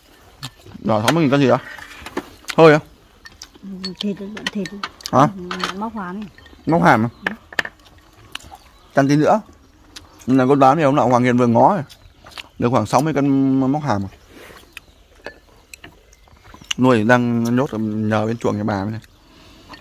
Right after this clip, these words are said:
Speaker 1: Hôm trước nó, nó sống chuồng các bạn. Nó sống chuồng nó chạy sang bên đấy.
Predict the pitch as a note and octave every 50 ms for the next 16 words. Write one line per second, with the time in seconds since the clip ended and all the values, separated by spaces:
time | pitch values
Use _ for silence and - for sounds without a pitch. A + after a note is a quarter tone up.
0 | _ - - C3 B2 D3 B2 A#2+ B2 A#2+ A#2 B2 - - - G#2+ G#2+ - - C#3+
1 | A2+ G2+ A2+ C3+ - - - - - - _ _ _ - - - - - - -
2 | - - - - A#2+ - - G#2 G#2 - B2+ A2+ A2 A2+ B2 A#2+ - - - -
3 | A#2+ B2 A#2+ A2+ A2+ A2+